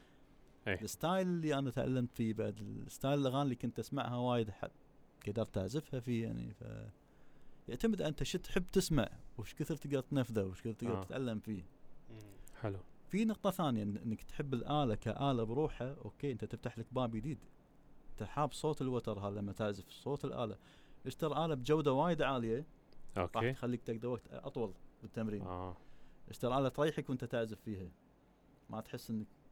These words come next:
Speaker 2: ما تحس إنه صعب يعني.
Speaker 1: مهم.
Speaker 2: سهل عليك.
Speaker 3: مم.
Speaker 2: ابحث يعني، شوف، شوف لك واحد يعلمك، تمام، صح. شوف باليوتيوب في وايد ناس توب يعني.
Speaker 1: صح.
Speaker 2: تعلم منهم من كذا واحد وشوف يعني في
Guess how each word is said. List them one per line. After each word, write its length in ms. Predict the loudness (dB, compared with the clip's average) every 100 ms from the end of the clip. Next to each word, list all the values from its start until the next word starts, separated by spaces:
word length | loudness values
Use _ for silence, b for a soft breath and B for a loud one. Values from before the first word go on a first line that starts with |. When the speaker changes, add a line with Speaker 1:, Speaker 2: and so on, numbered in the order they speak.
| -14
Speaker 2:
ما 220 | -8 -8
تحس 220 | -8 -8 -8
إنه 80 |
صعب 280 | -2 -2 -2 -6
يعني. 200 | -14 -16 -18 -20 -18 -18 -8
Speaker 1:
مهم. 80 | 2
Speaker 2:
سهل 240 | 2 4
عليك. 340 | 2 0 -2 -8 -20 -18
Speaker 3:
مم. 140 | -16 -16 -18 -20 -20 -20 -20 -20 -20 -20 -20 -6 -2
Speaker 2:
ابحث 500 | 0 2 0 -2 -12 -8
يعني، 200 | -4 -2
شوف، 320 | -4 -6 -8 -8
شوف 240 | -4 -4
لك 140 | -2
واحد 260 | 0 0 2
يعلمك، 320 | 2 4 2
تمام، 400 | 0 0 0 -2 -2
صح. 340 | -2 -2 -12 -20 -12
شوف 180 | -10 -6
باليوتيوب 420 | -2 -2 -2 -4
في 120 | -2
وايد 280 | -4 -4 -4
ناس 220 | -4 -6
توب 200 | -6 -8 -6
يعني. 260 | -10 -10 -12 -16 -20 -16
Speaker 1:
صح. 280 | 2 4 4 -2 -10 -12 -14 -16 -16 -16 -16 -18 -18 -18 -16 -16 -10
Speaker 2:
تعلم 320 | -4 -2 0
منهم 540 | 0 -2 -2 -4 -8 -10 -12
من 80 | -8
كذا 240 | -2 0
واحد 380 | 2 0 -2 -8
وشوف 260 | -8 -8 -8 -12 -14 -8
يعني 300 | -4 -4 -4 -4
في 400 | -2 -2 -4